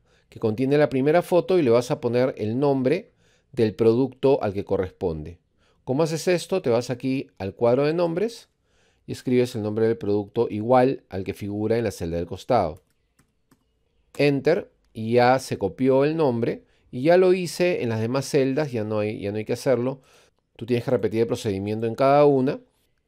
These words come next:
Y a continuación vamos a ir a la hoja de consulta. Este formato está para que lo descargues si deseas hacerlo. El enlace está en la parte de la descripción del video. Aquí en la celda de producto voy a hacer una validación de lista.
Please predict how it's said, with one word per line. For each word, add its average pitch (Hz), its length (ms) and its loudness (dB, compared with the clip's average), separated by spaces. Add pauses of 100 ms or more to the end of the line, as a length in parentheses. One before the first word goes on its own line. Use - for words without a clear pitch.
(140)
Y 131 120 -4
a 139 60 4
continuación 175 640 2
vamos 185 340 0
a 147 80 4
ir 151 380 0
a 110 100 -4
la 107 240 0
hoja 131 280 0
de 143 100 0
consulta. 131 760 -4 (280)
Este 143 220 -2
formato 180 680 0
está 143 640 0
para 110 220 0
que 104 80 -4
lo 98 100 2
descargues 135 640 0
si 107 120 -6
deseas 110 380 -4
hacerlo. 123 600 0 (300)
El 107 140 -2
enlace 123 400 0
está 135 160 -6
en 123 80 0
la 123 140 -2
parte 120 300 -2
de 120 180 2
la 127 100 2
descripción 113 640 -6
del 107 140 -2
video. 90 420 -4 (320)
Aquí 214 540 -4 (100)
en 127 160 -4
la 131 100 -2
celda 180 360 0
de 180 100 4
producto 160 800 -2 (240)
voy 139 180 0
a 156 60 4
hacer 160 240 0
una 160 180 0
validación 131 640 0
de 151 100 2
lista. 135 440 -2